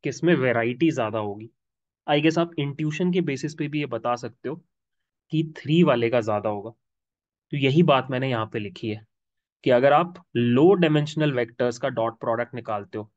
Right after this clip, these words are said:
मल्टीपल लो डायमेंशनल वेक्टर्स का डॉट प्रोडक्ट निकालते हो, तो उन डॉट प्रोडक्ट्स का वेरिएंस लो होता है। But अगर आप मल्टीपल हाई डायमेंशनल वेक्टर्स का डॉट प्रोडक्ट निकालते हो, तो उन सब का वेरिएंस हाई होता है।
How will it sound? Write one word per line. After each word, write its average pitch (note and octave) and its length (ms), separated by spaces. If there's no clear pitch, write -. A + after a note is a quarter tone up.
मल्टीपल C3 680
लो B2 200
डायमेंशनल A#2+ 580
वेक्टर्स A2+ 420
का C#3+ 120
डॉट A#2 380
प्रोडक्ट A#2 340
निकालते A2 460
हो, D#3+ 260
तो F3+ 80
उन E3 300
डॉट C#3+ 300
प्रोडक्ट्स C#3+ 400
का E3 120
वेरिएंस B2 640
लो A#2+ 300
होता G2+ 300
है। A2 80
But D3 260
अगर D#3 160
आप E3+ 180
मल्टीपल C#3 680
हाई A#2 320
डायमेंशनल F3+ 540
वेक्टर्स D#3 520
का F3 160
डॉट C3 280
प्रोडक्ट B2+ 320
निकालते A2 420
हो, D#3 180
तो D#3 80
उन D3+ 220
सब C3+ 280
का C#3 140
वेरिएंस A#2+ 640
हाई A#2+ 380
होता A2 260
है। - 80